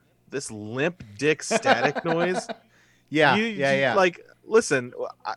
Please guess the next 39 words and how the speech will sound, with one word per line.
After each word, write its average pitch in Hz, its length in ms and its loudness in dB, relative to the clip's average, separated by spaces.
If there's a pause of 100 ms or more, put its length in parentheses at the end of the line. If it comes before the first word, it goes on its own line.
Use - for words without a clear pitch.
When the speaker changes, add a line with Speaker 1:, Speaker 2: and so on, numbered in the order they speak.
(140)
Speaker 1:
I, 180 80 2
there's 233 180 4
not 311 180 6
much 247 160 2
I'm 202 120 -2
gonna 165 120 0
criticize 220 520 0
about 233 240 -2
this 254 120 -8
show, 262 360 -4 (680)
but 131 720 0 (420)
the 143 140 -2
way 208 460 0
that's 139 480 -2
the, 165 80 -8
like, 139 260 -4
did 123 140 -14 (160)
W 147 180 -2
W 202 300 -2
E, 202 160 -4
like, 156 200 -2 (140)
have 139 440 -2
copyright 160 480 0
over 131 200 -4
static 165 400 -2
noises 208 360 -4
or 135 180 0
that 139 60 2
Speaker 2:
No, 143 80 4
Speaker 1:
specific 147 400 2
Speaker 2:
the 135 100 2
audio 190 400 2
Speaker 1:
static 220 180 -2
noise? 151 100 -4
Speaker 2:
seemed 139 60 -8
a 120 80 -4
little 113 520 -2
weird, 98 380 -6
though. 85 360 -8